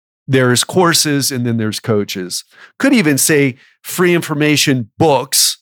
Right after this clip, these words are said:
courses, then coaches. That would be probably, um, how I would do it, 'cause a book is a bit more of an investment. You've gotta put some skin in the game. You gotta buy it.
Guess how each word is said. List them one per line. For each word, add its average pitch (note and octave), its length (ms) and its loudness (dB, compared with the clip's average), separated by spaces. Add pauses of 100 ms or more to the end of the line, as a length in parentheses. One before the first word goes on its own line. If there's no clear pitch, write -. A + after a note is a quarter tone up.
(120)
courses, B2+ 600 0
then A2+ 180 -6
coaches. G#2+ 560 -2
That B2 140 2
would B2+ 180 0
be A#2 300 0
probably, A2 880 -2
um, G2 500 -2 (320)
how A#2+ 220 0
I G#2+ 100 4
would G2+ 160 -2
do G2 160 -4
it, G2 80 -10
'cause A2 200 -2 (240)
a - 40 -10
book F3 320 0
is D#3 140 0
a D#3+ 60 -2
bit D3 300 -2
more C#3 220 2
of B2 80 -2
an A#2 100 -2
investment. C3+ 640 -2
You've A2+ 160 -8
gotta A2 320 0 (420)
put D#3+ 200 0
some F3+ 320 0
skin E3 280 0
in D#3 100 0
the C#3+ 80 -2
game. C3+ 340 0
You A#2 120 -8
gotta A#2 180 2
buy C3+ 300 0
it. C3 180 -2